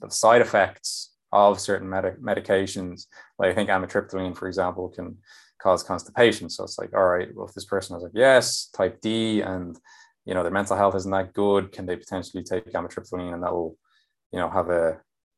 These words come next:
uh, an effect on, on the diarrhea, for example. So there's different ways that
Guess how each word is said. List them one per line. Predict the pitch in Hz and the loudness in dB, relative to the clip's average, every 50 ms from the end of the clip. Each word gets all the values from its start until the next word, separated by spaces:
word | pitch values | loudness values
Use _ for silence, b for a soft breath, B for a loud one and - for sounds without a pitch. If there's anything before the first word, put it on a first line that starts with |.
| _ _ _ _ _ _ _ - | _ _ _ _ _ _ _ -8
uh, | - 104 104 101 101 104 104 | -4 -2 0 0 0 0 0
an | 104 95 | 0 -2
effect | 90 - - - 107 98 95 - - | -2 -2 2 2 4 4 2 0 -2
on, | 104 90 87 87 | -2 -2 -2 -4
on | - - 92 85 | -6 -6 -6 -6
the | 85 | -4
diarrhea, | 80 92 87 82 85 92 95 95 85 - - | 0 0 0 0 0 -2 -2 -2 -2 -4 -6
for | - 117 | -12 -20
example. | - - 104 107 107 _ - | -20 -16 -16 -16 -16 _ -14
So | - - 101 | -8 -4 -2
there's | 101 95 87 - b b b b b b b b _ - | -2 -2 -4 -8 b b b b b b b b _ 2
different | 156 117 131 127 110 | 2 4 4 4 6
ways | 110 110 110 110 110 107 104 - | 8 8 8 8 6 6 4 2
that | - 98 95 87 85 | 4 4 4 4 2